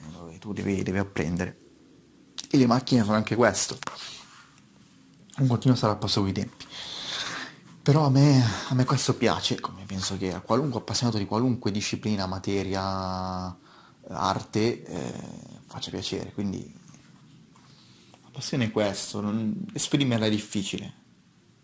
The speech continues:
Enzo Ferrari diceva: "La passione non si può descrivere, la si può solo vivere." E in effetti non, non aveva per niente, eh, torto, è così, la passione la vivi.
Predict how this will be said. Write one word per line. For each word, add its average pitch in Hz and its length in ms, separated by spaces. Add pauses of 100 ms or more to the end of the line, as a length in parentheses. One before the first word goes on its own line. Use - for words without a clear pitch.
(520)
Enzo 120 240
Ferrari 123 240
diceva: 110 280
"La 110 80
passione 123 280
non 117 100
si 117 120
può 113 280 (200)
descrivere, 90 600 (200)
la 117 80
si - 80
può 110 120
solo 107 240
vivere." 95 480 (120)
E 131 120
in 127 60
effetti 117 520
non, 98 400
non 104 140
aveva 110 200
per 107 160
niente, 107 480 (800)
eh, 107 160 (960)
torto, - 640
è - 280
così, 117 280
la 95 80
passione 113 340
la 104 100
vivi. 95 380